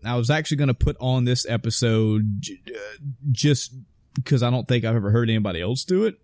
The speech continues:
Either that, they probably, they probably do it behind, behind, uh, the scenes or whatnot. But I was actually gonna ask Chris and Adam both to just,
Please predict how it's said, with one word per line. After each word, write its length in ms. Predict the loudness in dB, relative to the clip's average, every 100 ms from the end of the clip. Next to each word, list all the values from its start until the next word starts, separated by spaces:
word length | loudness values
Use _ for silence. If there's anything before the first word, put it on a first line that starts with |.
| _ 0
Either 220 | 2 4
that, 300 | 2 0 -2
they 80 | -2
probably, 300 | 0 0 0
they 200 | -2 -4
probably 280 | -2 0 2
do 200 | 2 2
it 100 | 2
behind, 720 | -4 0 0 2 0 -4 -8 _ -18 -18 -20 _ -2
behind, 460 | 2 2 2 2
uh, 260 | 2 0 0
the 120 | -2
scenes 380 | -2 0 0 -2
or 60 | -4
whatnot. 400 | -2 -2 -2 -2
But 180 | -2 -4 -16 -14 -2
I 120 | 2
was 120 | 4
actually 280 | 4 2 2
gonna 160 | 4 4
ask 380 | 4 2 2 0
Chris 380 | 2 2 2 -2
and 280 | 0 2 2
Adam 300 | 2 4 4
both 260 | 4 4 2
to 100 | 2
just, 540 | 4 2 2 -8 -16